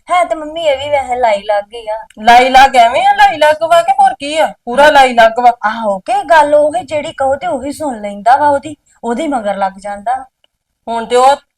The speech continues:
Speaker 2: ਤੂੰ ਤੇ ਅਜੇ ਸਲਾਹ ਕਰਨ ਡਈ ਵੀ ਮੈਂ ਪੇਕੇ ਜਾਣਾ, ਉਹਨੇ ਤੇ ਕੱਪੜੇ ਪਾ ਵੀ ਲਏ ਆ ਵੀ ਮੈਂ ਪੇਕੇ ਚੱਲੀ ਆ।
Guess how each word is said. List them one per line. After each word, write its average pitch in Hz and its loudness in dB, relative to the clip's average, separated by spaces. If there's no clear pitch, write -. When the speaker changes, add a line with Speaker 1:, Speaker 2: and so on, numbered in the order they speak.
Speaker 2:
ਤੂੰ 247 0
ਤੇ 254 0
ਅਜੇ 269 2
ਸਲਾਹ 226 4
ਕਰਨ 254 2
ਡਈ 254 -6
ਵੀ 262 -14
ਮੈਂ 269 0
ਪੇਕੇ 226 -2
ਜਾਣਾ, 208 -2
ਉਹਨੇ 220 -4
ਤੇ 247 -4
ਕੱਪੜੇ 240 -2
ਪਾ 214 4
ਵੀ 240 -2
ਲਏ 233 -2
ਆ 233 -6
ਵੀ 254 -6
ਮੈਂ 247 -4
ਪੇਕੇ 214 -8
ਚੱਲੀ 196 -12
ਆ। 196 -14